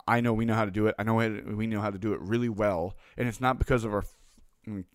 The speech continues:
ca-, colors and our logo, right? It's because the, the people that we, the people that are part of us, they work really hard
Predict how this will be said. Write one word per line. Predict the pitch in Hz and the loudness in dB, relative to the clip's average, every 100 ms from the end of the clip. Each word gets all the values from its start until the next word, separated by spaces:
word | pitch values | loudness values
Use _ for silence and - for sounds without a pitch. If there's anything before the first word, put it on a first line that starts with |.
| _ 208 - - | _ -20 -20 -4
ca-, | - 120 | 0 0
colors | - 131 135 117 | 0 4 4 4
and | 117 | 2
our | 104 | 4
logo, | 135 156 110 92 107 _ _ _ _ - - _ _ | 6 6 4 -4 -6 _ _ _ _ -20 -20 _ _
right? | 127 143 - _ _ _ _ | 6 6 4 _ _ _ _
It's | - - | -18 6
because | 156 - 156 135 - - | 6 10 8 8 0 -4
the, | 127 - - | -4 -4 2
the | 127 | 4
people | - 185 196 160 139 | 6 4 4 4 8
that | 135 - _ _ _ _ - | 6 6 _ _ _ _ 0
we, | 120 143 - | 4 4 2
the | 117 | 10
people | - 175 175 | 10 10 4
that | 147 | 4
are | 113 | 8
part | - 170 | 12 12
of | 143 107 | 10 4
us, | 95 - - - - | 0 -4 -16 -20 2
they | 143 | 4
work | 175 120 | 4 0
really | 117 147 185 180 | 4 6 6 4
hard | 135 147 165 196 | 4 6 6 4